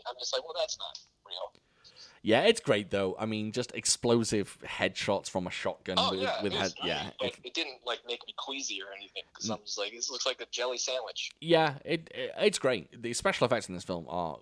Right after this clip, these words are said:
Speaker 2: fantastic. There's some ropey C G I in places, but it's, it's really good.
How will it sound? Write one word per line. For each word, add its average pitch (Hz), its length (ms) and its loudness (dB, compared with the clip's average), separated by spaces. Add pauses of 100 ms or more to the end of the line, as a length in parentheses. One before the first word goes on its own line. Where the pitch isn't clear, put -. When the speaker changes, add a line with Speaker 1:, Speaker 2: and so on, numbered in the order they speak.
Speaker 2:
fantastic. 90 520 -6
There's 110 140 0
some 131 140 2
ropey 101 380 0
C - 160 -2
G 90 140 -4
I 78 100 -2
in 80 80 -8
places, - 400 -8
but - 260 -6
it's, 113 320 -8
it's 113 180 -8
really 85 240 -4
good. 78 240 -8